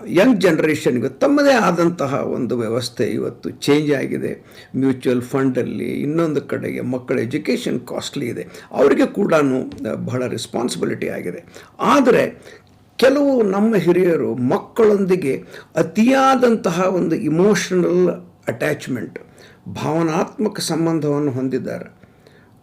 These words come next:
ಅತಿಯಾಗಿ, ಅಂದ್ರೆ, I call it pathological attachment, not normal physiological attachment. ಉದಾಹರಣೆ, ಈ ಐವತ್ತು ವರ್ಷದ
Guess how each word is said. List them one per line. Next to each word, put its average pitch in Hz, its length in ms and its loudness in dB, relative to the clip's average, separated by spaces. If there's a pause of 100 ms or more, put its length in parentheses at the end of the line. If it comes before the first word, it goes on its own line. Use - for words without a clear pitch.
(160)
ಅತಿಯಾಗಿ, 240 720 2
ಅಂದ್ರೆ, 143 640 -2
I 160 140 -4
call 156 200 2
it 160 220 -6
pathological 170 720 0
attachment, 120 840 -8
not 123 480 -6
normal 151 520 0
physiological 131 640 0
attachment. - 760 -10 (380)
ಉದಾಹರಣೆ, 165 600 2 (280)
ಈ 175 40 2
ಐವತ್ತು 196 500 6
ವರ್ಷದ - 720 -2